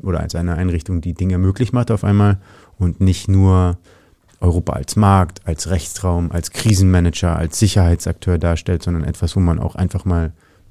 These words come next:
eine sehr gute Zeit hat und etwas über Europa und europäische Geschichte und Kultur lernen kann. Alles wichtig. Also, erster Grenzübertritt ohne Kontrolle, erstes Hostelgespräch auf Englisch, irgendwo in Belgien,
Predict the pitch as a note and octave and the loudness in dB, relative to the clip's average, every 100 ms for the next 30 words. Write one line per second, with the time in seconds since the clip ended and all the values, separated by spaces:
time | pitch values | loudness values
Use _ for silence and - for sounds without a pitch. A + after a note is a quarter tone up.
0 | E2+ D#2 F2+ F2+ F#2 - - F#2 G#2 G#2+ | -8 -4 -2 -2 -2 -6 -6 -4 -2 -2
1 | F#2+ E2 F#2+ F#2 E2+ - D#2+ E2+ E2+ F#2+ | -4 -6 -4 -6 -6 -6 -6 -6 -4 -4
2 | - F2 E2 - F2+ E2+ F#2+ F2+ G2 F2+ | -2 -2 -4 -6 -8 -2 0 0 0 0
3 | G#2 - F2+ - F2+ F#2+ E2 E2 E2+ - | -2 -2 -2 -2 -2 0 2 2 -2 -4
4 | E2+ A2 A2 G2 - D#2+ - - - - | -2 2 4 2 0 -4 -12 -20 -20 -20
5 | - - - _ _ _ _ _ _ _ | -20 -20 -20 _ _ _ _ _ _ _
6 | _ _ _ - A#2 F#2+ G2 A#2 - A#2+ | _ _ _ 2 4 4 2 2 4 4
7 | A2 A2+ A#2+ G#2+ - G#2 - G2 F#2+ F#2+ | 4 4 4 2 2 0 4 4 4 2
8 | - A#2+ A2+ G#2+ G2 _ _ - G2 - | 4 4 6 4 2 _ _ -2 0 0
9 | G2 - G#2 - G#2+ F#2 F#2 - F#2+ F2 | -4 0 0 2 0 2 -2 0 0 0
10 | - - F2+ - B2+ B2 A2+ - - - | -2 -2 -2 2 2 4 4 0 -8 -2
11 | A2 G2 F2+ F#2 F2+ A2 A2 G#2+ G#2+ G#2 | 2 2 4 4 4 6 6 6 6 6
12 | G2+ | 2